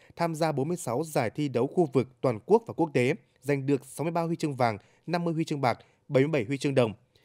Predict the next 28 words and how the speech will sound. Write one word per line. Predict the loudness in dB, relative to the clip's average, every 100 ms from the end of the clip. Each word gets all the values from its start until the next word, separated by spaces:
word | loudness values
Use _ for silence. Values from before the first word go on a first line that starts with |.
| _ _ _
Các | 0
chỉ | 0
tiêu | 0 0
về | 2 0
phát | 0 -4
triển | 0 0 0 -8 _
du | -2 0
lịch | 0
tăng | -4 0
cao. | 4 4 0 _ _ _ 0
Trong | 2
năm, | 2 -2 -4 -2
toàn | 0 2
tỉnh | 2 0 -2
đón | -2 -2 2
gần | 2 2 -4 _ _ -2
bốn | 0 0 0
phẩy | 0
năm | 0 -4 -6 -10
triệu | 0 2 2
lượt | 0 -2
khách | -2
du | 0 2
lịch, | 2 0 _ _ _
tăng | -4 -2 0
bốn | 2 2
mươi | 0
hai | 0 -2